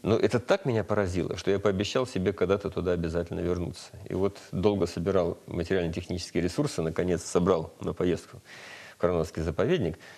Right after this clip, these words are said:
И я поехал туда, ну, как я тогда думал, на две недели.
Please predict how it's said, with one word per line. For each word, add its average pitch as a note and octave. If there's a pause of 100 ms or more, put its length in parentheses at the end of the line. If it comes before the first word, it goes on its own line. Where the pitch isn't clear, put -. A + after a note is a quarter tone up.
(180)
И C#3
я C3
поехал B2
туда, A#2 (600)
ну, G2
как A2
я F#2+
тогда F#2+
думал, G#2
на F2
две G#2
недели. F#2+